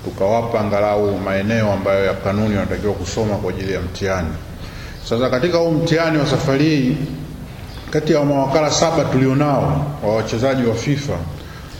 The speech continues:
eh, wawili tayari leseni zao zimeshamalizika muda wake, kwa hiyo nao wanatakiwa wafanye mtihani. Mawakala hao ni Ali Mle wa Manyara Sports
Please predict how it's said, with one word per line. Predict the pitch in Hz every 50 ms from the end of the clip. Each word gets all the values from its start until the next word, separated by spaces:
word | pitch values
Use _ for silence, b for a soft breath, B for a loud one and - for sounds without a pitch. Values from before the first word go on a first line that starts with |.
| B B -
eh, | 104 104 104 104
wawili | 107 113 123 139 143 135 135 131
tayari | 131 117 120 127 123 120
leseni | 117 110 110 - 110 104 101 104
zao | 101 120 120 117 113 101
zimeshamalizika | 101 101 101 101 98 - - 117 110 104 101 101 101 - - - - - 101 95 98 98 - 120 117 - 113
muda | 101 101 98 101 95
wake, | 104 120 120 117 117 107
kwa | - 92 98
hiyo | 101 98
nao | 104 104 101
wanatakiwa | 98 92 87 85 90 87 87 104 98
wafanye | 92 90 - 117 110 104 95 92
mtihani. | 90 80 - - 98 98 95 90 82 78 78 B B B B B B B B B B B B B B B B -
Mawakala | - 92 92 92 90 - 98 98 95 98
hao | 107 117 117 113 113
ni | 104 98 98 95 92 92 92 92 95 -
Ali | - 110 107 104 104
Mle | 101 101 101 110 120 127 127
wa | 123 107 101 95
Manyara | 95 98 95 101 107 107 104 101
Sports | - - - - 107 101 -